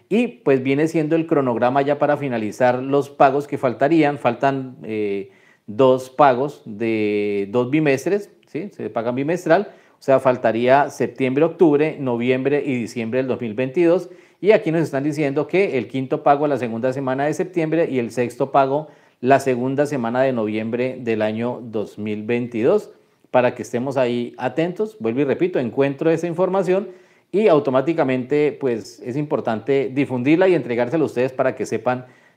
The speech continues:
todo lo que tiene que ver también con Ingreso Solidario. De mi parte les envío un fuerte abrazo y miles de bendiciones y les agradezco por su atención y por siempre estar pendientes de nuestro canal. Chao, chao. Un abrazo bien gigante y Dios me los bendiga.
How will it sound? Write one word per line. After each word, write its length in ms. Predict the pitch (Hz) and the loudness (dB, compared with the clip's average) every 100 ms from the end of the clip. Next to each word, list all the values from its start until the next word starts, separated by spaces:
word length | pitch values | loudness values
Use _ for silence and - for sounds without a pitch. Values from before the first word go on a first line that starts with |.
| _ | _
todo 200 | 147 143 | 4 6
lo 120 | 151 | 6
que 80 | 123 | 2
tiene 220 | 127 123 | -2 -4
que 100 | 123 | 0
ver 100 | 135 | 0
también 300 | 131 139 139 | 0 -2 -2
con 180 | 123 170 | 0 0
Ingreso 380 | 185 147 135 139 | 2 4 4 2
Solidario. 420 | 135 110 92 - - | 0 0 -2 -4 -14
De 100 | 113 | -6
mi 80 | 123 | -4
parte 300 | 123 156 190 | 2 2 4
les 160 | 180 147 | 4 4
envío 260 | 131 143 | 2 0
un 80 | 156 | 0
fuerte 320 | 160 180 170 | 4 4 6
abrazo 480 | 175 180 180 196 214 - - _ | 4 6 4 2 -2 -6 -20 _
y 120 | - 147 | -2 4
miles 200 | 185 208 | 6 8
de 100 | 196 | 6
bendiciones 560 | 156 127 151 123 98 | 4 2 2 0 -2
y 80 | 120 | -8
les 120 | 110 | -2
agradezco 500 | 120 120 131 127 165 | 0 2 2 0 -4
por 180 | 165 135 | 0 0
su 100 | 127 | 0
atención 420 | 123 113 104 180 | -2 -2 -2 -2
y 60 | 185 | -2
por 260 | - 120 135 | -2 -4 -4
siempre 240 | 131 120 | -6 -4
estar 180 | 139 135 | -2 -2
pendientes 400 | 143 135 123 131 | -2 -2 0 0
de 60 | |
nuestro 220 | 123 107 101 | -2 -4 -4
canal. 300 | 98 82 - _ _ _ | -4 -4 -10 _ _ _
Chao, 120 | - | 0
chao. 220 | 123 139 117 | 2 2 4
Un 120 | 139 | 4
abrazo 360 | 160 165 170 | 4 4 2
bien 200 | 156 180 | 2 0
gigante 500 | 170 180 170 202 196 | 2 0 2 2 0
y 120 | 135 123 | 0 0
Dios 140 | 135 | 2
me 120 | 156 | 2
los 100 | 151 | 0
bendiga. 300 | 113 87 80 | -2 -6 -12